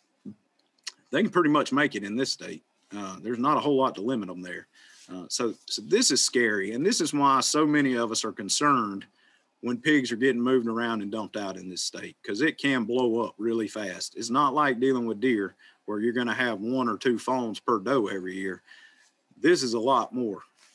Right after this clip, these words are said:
than, than what we're expecting out of a deer. So they did a good study, uh, down at Texas A and M with some models to basically, uh, use a model to show you what happens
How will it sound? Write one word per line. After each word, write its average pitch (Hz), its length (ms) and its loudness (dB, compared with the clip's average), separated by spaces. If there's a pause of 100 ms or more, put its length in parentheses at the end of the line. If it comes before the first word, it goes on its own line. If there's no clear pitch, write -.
(140)
than, 110 240 -6
than 113 160 -2
what 113 160 -2
we're 104 160 -4
expecting 95 480 -8
out 95 140 -8
of 90 80 -14
a - 20 -18
deer. 87 320 -10 (2500)
So - 160 0
they 143 100 4
did 214 160 6
a 190 40 6
good 156 260 4
study, 147 480 4 (240)
uh, 127 340 2 (240)
down 147 220 2
at - 100 -4
Texas 143 320 2
A 147 160 4
and 127 100 2
M 127 380 2 (640)
with 147 160 2
some 113 140 0
models 131 500 4
to 131 120 -6
basically, 127 760 4
uh, 107 140 -6
use 147 260 4
a 135 60 6
model 143 320 4
to 110 80 -2
show 151 180 4
you 139 180 6
what 131 200 4
happens 123 680 -2